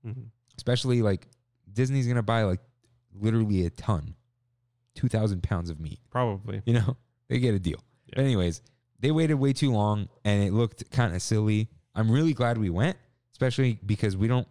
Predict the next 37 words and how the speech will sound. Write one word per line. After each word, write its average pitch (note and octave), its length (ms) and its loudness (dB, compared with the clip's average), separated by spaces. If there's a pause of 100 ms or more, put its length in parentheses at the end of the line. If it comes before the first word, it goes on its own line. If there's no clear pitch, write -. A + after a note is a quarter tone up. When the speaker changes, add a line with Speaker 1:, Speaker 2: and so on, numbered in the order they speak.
Speaker 2:
we're B2 160 0
not F3+ 140 0
going C#3+ 140 0
to B2+ 40 0
California A2 400 0
Adventure F#2 240 -2
till F2 160 -2
June. D#2 240 -6 (560)
We're A2+ 140 0
Speaker 1:
Yeah. F#3 80 2
Speaker 2:
not G#3 80 -2
going E3 200 0
for C3 240 0 (520)
almost C#3+ 640 0 (640)
two C3 140 2
months. - 340 -4 (1000)
Speaker 1:
Yeah. G2 180 -4 (240)
Speaker 2:
Which C#3 180 0
is A2+ 100 0
great. G2 360 -2
Speaker 1:
That's F3 160 -4
fine. D3+ 340 0 (100)
Speaker 2:
It'll D#3 140 2
be E3+ 120 2
three B2+ 360 0
months E2+ 320 0
since - 480 -4 (560)
Touch G#2+ 200 -2
of F#2 60 -4
Disney. F2 340 -4 (360)
Works A3+ 280 -2
out. E3 260 0 (500)
It A2+ 100 0
was E3+ 220 2
a - 20 2
good F#3+ 160 0
event, F3 320 0